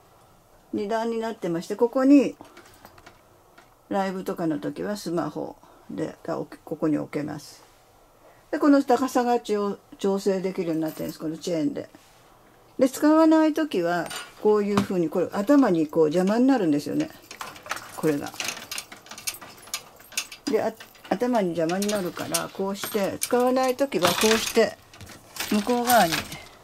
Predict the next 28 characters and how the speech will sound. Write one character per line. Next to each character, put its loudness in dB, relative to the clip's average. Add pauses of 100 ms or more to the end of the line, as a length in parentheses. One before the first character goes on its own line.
(1300)
し -20
ち -4
ゃ 0
え 0
る -4
よ -2
う -4
に -4
し -6
ま -4
し -16
た。 -12 (4000)
撮 4
影 8
の 6
な 6
い -2
時 -6
ね。 -4 (1700)
そ -6
し -8
て、 -4
こ 0
の -2
左 2
側 -2
が、 -4
こ -8